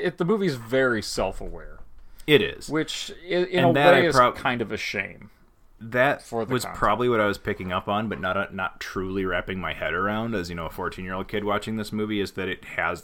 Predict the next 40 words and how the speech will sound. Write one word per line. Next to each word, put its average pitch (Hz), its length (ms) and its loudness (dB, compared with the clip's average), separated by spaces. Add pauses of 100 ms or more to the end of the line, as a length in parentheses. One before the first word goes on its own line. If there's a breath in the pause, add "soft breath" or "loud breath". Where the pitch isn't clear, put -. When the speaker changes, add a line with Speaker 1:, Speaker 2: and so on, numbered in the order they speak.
Speaker 2:
that 92 140 -6
it 73 120 -8
is 92 180 -6
a 80 60 2
send-up 78 500 -4
of - 140 -10
something. 82 300 -10
You 82 60 -8
know, 82 100 -8
it 85 120 -8
is, 87 220 -10
it 95 160 -8
is 85 100 -8
a 82 60 -4
parody 80 540 -6
in 73 80 -12
a - 80 -12
way. 62 240 -8 (400 loud breath)
Um, 80 320 -2
it's 82 140 -10
purposely, 85 920 -6
you 87 100 -14
know, 78 160 -18 (720 soft breath)
<laughs> - 260 0
blowing 101 460 -2
this 85 160 -8
big, 90 460 -6 (420 loud breath)
you 95 80 -10
know, 82 160 -8
nationalistic, 85 1080 -4
militaristic 78 840 -6 (100)
thing 85 240 -8
out 78 100 -2
of 80 100 -6
proportion 120 680 -2
to 85 560 -8
kind 71 280 -12
of, 71 160 -14 (140)
you - 80 -16
know, 82 140 -20